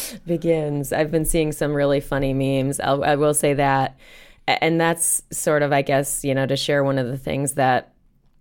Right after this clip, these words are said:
I'm doing to help myself and others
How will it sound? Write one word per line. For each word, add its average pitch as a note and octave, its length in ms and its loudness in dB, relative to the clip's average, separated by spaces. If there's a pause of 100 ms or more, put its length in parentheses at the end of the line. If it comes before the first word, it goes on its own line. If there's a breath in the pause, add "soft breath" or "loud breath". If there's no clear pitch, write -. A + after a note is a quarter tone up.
(300)
I'm D#3 220 -2
doing D3+ 380 0
to C#3+ 340 -4
help - 460 -2 (100)
myself C#3+ 640 0
and C#3 140 -2
others C#3+ 680 0